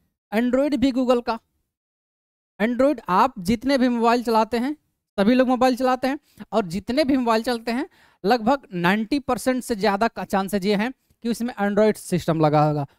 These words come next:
ओएस मतलब ऑपरेटिंग सिस्टम जो लगा होगा, उसको ऑपरेट करने वाला सिस्टम जो लगा होगा, वो Android लगा होगा, वो Android पर चलता होगा। ऐसा नहीं सिर्फ Android पर चलता, आईओएस पर भी चलता है। जैसे एप्पल का iPhone, एप्पल का फ़ोन जो होता है, वो आईओएस पर चलता है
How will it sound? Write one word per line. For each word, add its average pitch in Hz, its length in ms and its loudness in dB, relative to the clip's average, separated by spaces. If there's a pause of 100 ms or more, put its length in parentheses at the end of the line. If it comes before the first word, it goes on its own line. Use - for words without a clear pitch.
(160)
ओएस 233 340 2
मतलब 233 360 -2 (240)
ऑपरेटिंग 214 480 -2
सिस्टम 233 360 -4
जो 220 80 -2
लगा 214 240 2
होगा, 214 180 2
उसको 226 220 -2
ऑपरेट 202 340 2
करने 196 260 -2
वाला 170 220 0
सिस्टम 180 320 -8
जो 175 80 -4
लगा 165 220 -2
होगा, 151 260 -4 (300)
वो 277 100 -8
Android 254 400 0
लगा 160 220 2
होगा, 160 220 0
वो 202 100 2
Android 214 220 -2
पर 202 120 -4
चलता 165 280 -2
होगा। 147 300 -6 (640)
ऐसा 220 200 4
नहीं 311 100 4
सिर्फ 277 180 0
Android 262 280 2
पर 269 60 -8
चलता, 254 220 -2
आईओएस 233 300 0
पर 247 140 0
भी 214 60 0
चलता 208 260 0
है। 226 60 0
जैसे 214 260 -2
एप्पल 247 280 -2
का 233 120 -2
iPhone, 190 520 -4
एप्पल 208 380 0
का 226 100 0
फ़ोन 226 240 2
जो 220 80 0
होता 208 200 2
है, 320 100 -2 (260)
वो 214 140 -2
आईओएस 240 360 -2
पर 185 120 -6
चलता 139 320 -4
है 139 180 -8